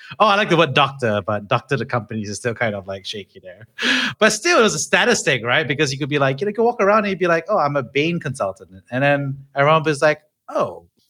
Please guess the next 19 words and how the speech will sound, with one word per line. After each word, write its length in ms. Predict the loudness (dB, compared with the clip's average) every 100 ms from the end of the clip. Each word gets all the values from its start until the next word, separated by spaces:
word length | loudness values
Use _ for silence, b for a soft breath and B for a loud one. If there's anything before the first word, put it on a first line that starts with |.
| 2
Those 260 | 4 6
in 60 | 4
the 60 |
know 480 | 4 4 4 6 6
would 200 | 4 4
know. 260 | 4 6 6
And 120 | 6
they'd 80 | 4
be 100 | 4
like, 240 | 4 2
"Oh, 280 | 2 2 2
right, 340 | 0 2 2 -2 -4
let's 160 | -2 0
have 140 | 0
a 40 |
drink 280 | 2 2 2
or 20 | -2
something," 300 | -4 -8 -10
right? 260 | -6 -6